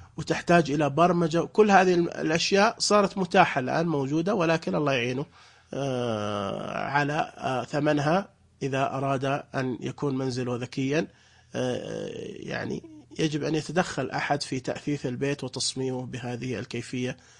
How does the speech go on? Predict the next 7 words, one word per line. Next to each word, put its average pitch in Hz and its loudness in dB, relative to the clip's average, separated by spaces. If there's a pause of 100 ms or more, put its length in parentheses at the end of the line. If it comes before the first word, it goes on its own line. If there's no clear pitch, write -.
(200)
لأنه 123 -4
فعلا 139 -2
التكلفة 123 -6 (440)
مرتفعة. 131 -6 (920)
هنا 196 8 (440)
راح 147 2
يتعامل 156 6